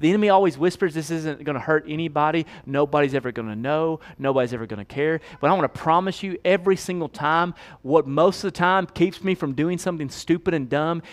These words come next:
is the hurt I'm gonna cause my family. Is the hurt I'm gonna cause my family. I was reading a book the other day about a pastor. He said, "How do you fight against temptation?" And in this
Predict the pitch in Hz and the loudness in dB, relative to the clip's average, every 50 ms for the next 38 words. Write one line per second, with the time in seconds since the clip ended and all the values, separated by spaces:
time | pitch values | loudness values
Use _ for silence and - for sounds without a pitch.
0 | 165 - - 131 120 110 123 110 - - 160 160 170 170 156 139 135 135 139 127 | -8 -2 -2 -2 -2 -2 -6 -6 -2 0 2 2 2 0 -2 -6 -4 -6 -8 -6
1 | - - 123 113 - 110 98 - - 107 104 95 90 87 90 - _ _ _ _ | -4 -4 -4 -4 -6 -10 -12 -10 -12 -12 -12 -12 -14 -16 -18 -20 _ _ _ _
2 | _ _ _ _ _ _ _ _ _ _ _ _ _ _ _ _ _ _ _ _ | _ _ _ _ _ _ _ _ _ _ _ _ _ _ _ _ _ _ _ _
3 | _ _ _ _ _ _ _ _ _ - - _ _ _ - 151 139 135 - - | _ _ _ _ _ _ _ _ _ -20 -20 _ _ _ -6 -6 -4 -2 0 2
4 | 175 175 160 151 147 135 - 135 135 123 117 113 104 - 104 101 98 101 104 - | 2 2 2 0 -4 -4 -2 -2 -2 -2 -4 -6 -10 -10 -10 -12 -12 -16 -18 -20
5 | _ _ _ _ _ _ _ _ _ _ _ _ _ _ _ _ _ _ _ _ | _ _ _ _ _ _ _ _ _ _ _ _ _ _ _ _ _ _ _ _
6 | _ _ _ _ _ _ _ _ _ _ _ _ _ _ _ _ _ _ _ _ | _ _ _ _ _ _ _ _ _ _ _ _ _ _ _ _ _ _ _ _
7 | - 156 165 139 165 180 165 165 147 170 165 - 170 160 156 156 160 156 151 147 | 2 2 2 4 4 2 2 4 2 2 4 4 4 6 6 6 4 6 6 4
8 | 143 - - 143 151 151 147 - - 151 135 143 143 - - 156 147 143 131 - | 2 2 2 4 4 4 2 0 -2 0 0 0 -2 0 2 4 4 4 4 4
9 | 151 156 156 156 151 139 - - 147 147 143 139 139 135 - - 143 127 - 139 | 2 2 2 0 -2 -2 2 4 4 4 2 0 -6 -8 -8 -8 -10 -6 -2 -2
10 | 139 143 - - 131 120 127 135 135 131 127 - | -2 -2 -2 -6 -8 -6 -6 -6 -6 -6 -8 -10